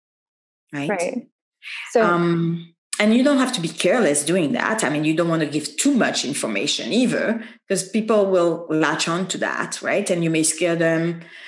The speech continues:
Speaker 1: unnecessarily, uh,
Speaker 2: Mm-hmm.
Speaker 1: or you may have to walk back stuff if you give out too much information. So trying to find that balance,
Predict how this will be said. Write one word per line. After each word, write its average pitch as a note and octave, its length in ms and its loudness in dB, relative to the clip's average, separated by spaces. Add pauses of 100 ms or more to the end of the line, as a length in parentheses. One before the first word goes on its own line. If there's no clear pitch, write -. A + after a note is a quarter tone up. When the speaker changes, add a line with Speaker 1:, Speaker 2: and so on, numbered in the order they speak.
(160)
Speaker 1:
unnecessarily, E3+ 1200 2 (360)
uh, D#3 340 2
Speaker 2:
Mm-hmm. - 120 -4
Speaker 1:
or E3 100 4
you E3 120 2
may E3+ 160 2
have E3 240 0
to D#3 100 -6
walk C#3+ 380 0
back A#3 300 0
stuff D#4 400 0
if - 160 -6
you E3+ 100 -6
give D#3+ 240 0
out E3 260 0
too E3+ 100 -4
much E3+ 240 -4
information. F3 480 -4
So A#3 200 -4
trying G3 340 -2
to F#3+ 100 -6
find E3+ 300 -2
that D3 200 -2
balance, F3 840 -2